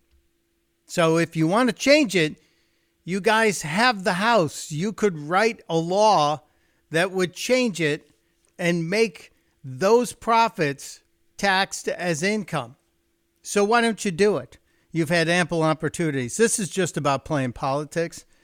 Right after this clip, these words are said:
This is just about the left trying to demonize people who are successful. But there was more magic last night, too.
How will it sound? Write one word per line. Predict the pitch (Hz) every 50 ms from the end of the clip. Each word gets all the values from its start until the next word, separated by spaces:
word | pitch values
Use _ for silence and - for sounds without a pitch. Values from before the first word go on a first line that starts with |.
| _ _ _ _ _ _
This | - 185 165 -
is | 165 147
just | 156 170 160 -
about | 156 147 151 151 143
the | - 151
left | 139 143 151 151 151 - _
trying | - 170 156 143 143 135
to | - 139
demonize | 120 104 110 160 165 175 180 170 170 165 160 160 160 165 156 - - _ _ _ _ _ _ _ _
people | - 160 160 151 160 160 143
who | 156 160
are | 147 143 143
successful. | - - - 151 - - 170 151 143 135 - - 165 156 160 147 _ _ _ _ _ _ _ _ _ _ _ _ _ _ _ _ _
But | 190 202 -
there | 247 247
was | 233 233 - 175
more | 202 226 254 269 269
magic | 247 220 190 165 156 127 151 135 -
last | 143 143 143 139 - - 160
night, | 147 139 135 131 -
too. | - 160 143 123 104